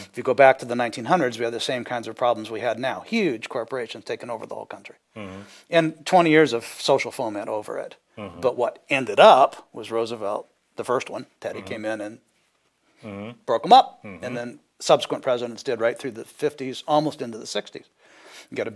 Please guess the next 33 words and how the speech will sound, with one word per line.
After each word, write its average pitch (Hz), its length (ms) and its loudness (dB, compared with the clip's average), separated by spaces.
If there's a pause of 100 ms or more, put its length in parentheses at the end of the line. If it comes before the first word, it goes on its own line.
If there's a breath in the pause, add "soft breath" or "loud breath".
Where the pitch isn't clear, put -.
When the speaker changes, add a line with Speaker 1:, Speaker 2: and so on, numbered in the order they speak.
Speaker 1:
big 110 180 -10 (140)
operation 113 520 -2
like 107 220 -6
A 113 120 -8
T 113 140 -16
and 107 120 -14
T 202 320 4
or 127 300 -2
Standard 113 360 -2
Oil 180 420 10
or 113 40 -4
the 107 100 -10
coal 175 240 8
company 151 380 0
or 113 40 -6
the 98 60 -8
Speaker 2:
Break 110 120 -4
Speaker 1:
steel 180 120 6
Speaker 2:
it - 60 4
up. - 40 6
Speaker 1:
company 160 360 4
or 117 80 -6 (360 loud breath)
railroad, 139 400 6
break 95 220 -6
it 151 60 8
up. - 360 8 (140)
Speaker 2:
Mm-hmm. 104 280 -12 (1800)
Speaker 1:
You 117 100 -14
telling 147 340 2
me 143 100 0
Facebook 147 480 0
isn't 151 260 0
a 117 160 -6